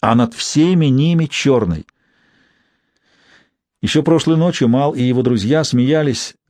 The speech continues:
над предположениями, как можно пробраться в эту палатку, и гадали, что они найдут внутри.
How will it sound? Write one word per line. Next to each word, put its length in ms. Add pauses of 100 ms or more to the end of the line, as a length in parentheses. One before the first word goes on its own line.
(100)
над 180
предположениями, 840
как 240
можно 260
пробраться 500
в 40
эту 140
палатку, 480 (840)
и 80
гадали, 380
что 200
они 140
найдут 300
внутри. 420